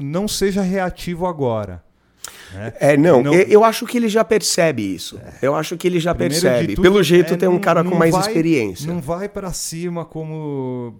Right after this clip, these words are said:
Speaker 1: é, questionando por quê.
Speaker 2: Ó,
Speaker 1: Mas
Speaker 2: é, ó,
Speaker 1: vai
Speaker 2: vamos
Speaker 1: ter,
Speaker 2: lá.
Speaker 1: vai ter que ter gatilhos aí pra,
Speaker 2: Tá.
Speaker 1: pra essa chaminha, né, voltar, né, brother?
Speaker 2: Ó,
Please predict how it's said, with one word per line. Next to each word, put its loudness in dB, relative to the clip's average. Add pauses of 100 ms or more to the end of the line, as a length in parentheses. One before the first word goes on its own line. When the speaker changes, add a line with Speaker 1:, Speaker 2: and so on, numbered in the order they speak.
Speaker 1:
é, -18
questionando -4
por -4
quê. -12
Speaker 2:
Ó, 4 (120)
Speaker 1:
Mas 4
Speaker 2:
é, 0
ó, 4 (120)
Speaker 1:
vai -2
Speaker 2:
vamos 6
Speaker 1:
ter, 4
Speaker 2:
lá. 8
Speaker 1:
vai 0
ter -6
que -20
ter -10
gatilhos -10
aí -6
pra, -8
Speaker 2:
Tá. 2 (760)
Speaker 1:
pra -12
essa -10
chaminha, -4
né, -8
voltar, -8
né, -12
brother? -8
Speaker 2:
Ó, 4